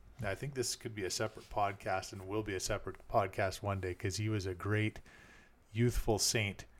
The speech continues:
Uh, he was a student at Saint John Bosco's Oratory and is now a patron saint of youth. He died when he was only fourteen, but lived a life of extraordinary virtue.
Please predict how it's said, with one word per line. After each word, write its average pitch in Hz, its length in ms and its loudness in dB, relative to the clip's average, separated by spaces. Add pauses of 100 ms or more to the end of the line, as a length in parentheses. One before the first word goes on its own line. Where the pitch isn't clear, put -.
(220)
Uh, 92 80 -2
he 98 160 2
was 185 140 4
a 139 40 6
student 139 380 2
at 98 120 0
Saint 135 280 0
John 110 240 4
Bosco's 101 640 0
Oratory 120 640 2 (400)
and 110 100 0
is 101 160 0
now 110 220 6
a 101 40 2
patron 107 380 2
saint 101 260 -4
of 90 120 -8
youth. 107 320 0 (1200)
He 117 160 -8
died 117 260 4
when 147 120 -4
he 120 100 -2
was 104 180 -4
only 123 320 -2
fourteen, 120 800 -2 (560)
but 98 120 -2
lived 143 340 4
a 127 40 4
life 104 300 4
of 104 160 0
extraordinary 104 840 0
virtue. 95 540 -2